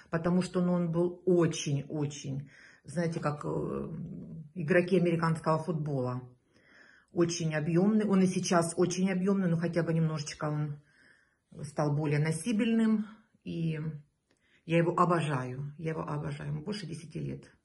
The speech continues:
Бренд Наф Наф французский, принадлежит двум братьям. Их сейчас поглотила какая-то другая французская компания,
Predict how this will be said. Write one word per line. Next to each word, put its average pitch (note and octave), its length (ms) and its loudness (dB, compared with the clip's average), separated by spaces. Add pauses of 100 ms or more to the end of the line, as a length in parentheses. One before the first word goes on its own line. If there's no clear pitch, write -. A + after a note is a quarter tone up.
(2000)
Бренд E3+ 300 -4
Наф D#3 200 -8
Наф A3 240 -4
французский, F3+ 640 -4
принадлежит E3 580 -2
двум D#3 240 -4
братьям. F#3 460 -2
Их F#3 140 -2
сейчас - 280 0
поглотила F3 500 2
какая-то D#3 420 -2
другая D#3 300 -2
французская D#3+ 560 -6
компания, C4+ 600 4